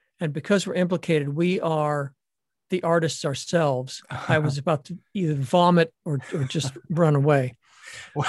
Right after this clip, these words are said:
Speaker 1: Uh, but fortunately, you didn't say that.
Speaker 2: Yeah,
Speaker 1: So
Speaker 2: and I wouldn't, I wouldn't say that, although I might say it in one small sense. I wouldn't say that, like, in looking at a painting, I am the artist of that painting. But in looking at a painting,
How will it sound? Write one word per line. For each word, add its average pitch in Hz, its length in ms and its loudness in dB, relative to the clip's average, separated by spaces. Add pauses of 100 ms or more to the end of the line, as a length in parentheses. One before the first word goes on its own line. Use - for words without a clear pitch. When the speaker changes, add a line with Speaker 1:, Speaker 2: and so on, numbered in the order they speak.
Speaker 1:
Uh, 147 200 0 (340)
but 202 120 2
fortunately, 202 440 4
you 156 100 2
didn't 147 280 -2
say 135 240 -2
that. 135 240 -8 (300)
Speaker 2:
Yeah, 156 220 4
Speaker 1:
So 156 100 4
Speaker 2:
and 151 120 4
I 160 100 4
wouldn't, 185 360 2 (220)
I 143 80 0
wouldn't 190 280 2
say 156 180 -2
that, 143 320 -2
although 156 200 4
I 165 100 0
might 196 260 -4
say 190 160 -10
it 180 60 -4
in 165 140 -4
one 156 220 2
small 156 300 0
sense. - 480 -10 (340)
I 135 100 2
wouldn't 175 260 2
say 165 180 4
that, 143 160 2
like, 127 380 0
in 135 240 2
looking 143 320 2
at 127 100 0
a 120 60 -2
painting, 131 460 -4
I 131 240 0
am 120 160 -2
the 120 120 -10
artist 135 380 -2
of 110 120 -8
that 110 240 -8
painting. 113 380 -10 (460)
But 139 140 2
in 135 240 2
looking 156 340 0
at 131 100 2
a 131 60 0
painting, 135 560 -2